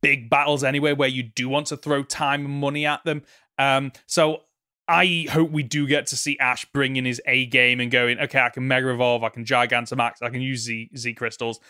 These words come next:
And in the rules, that's allowed. So I'm lo-, really looking forward to that. And the episode ends kind of where you expect it to. Ash wins, he's,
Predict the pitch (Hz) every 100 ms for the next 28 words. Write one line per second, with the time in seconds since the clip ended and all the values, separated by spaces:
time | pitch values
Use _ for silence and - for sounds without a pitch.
0 | _ 139 143 139 127 143 139 139 - _
1 | _ _ _ 110 110 107 101 101 107 -
2 | - 117 120 131 135 131 131 131 139 135
3 | 143 147 147 - - - 170 190 190 165
4 | 214 214 226 214 220 214 202 - 247 254
5 | 262 262 - 294 285 220 180 151 135 -
6 | 262 247 208 220 220 190 170 143